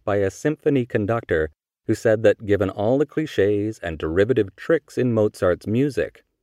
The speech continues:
a computer analysis of his work would probably decide that Mozart was a second-rate composer.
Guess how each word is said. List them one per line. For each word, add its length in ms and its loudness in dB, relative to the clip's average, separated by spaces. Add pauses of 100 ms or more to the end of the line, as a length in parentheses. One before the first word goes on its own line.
(200)
a 80 -4
computer 520 2
analysis 580 -2
of 120 -2
his 220 -2
work 300 -2 (320)
would 160 0
probably 480 0
decide 460 -2
that 120 -4
Mozart 560 -2
was 160 -6
a 80 -2
second-rate 720 -6
composer. 640 -2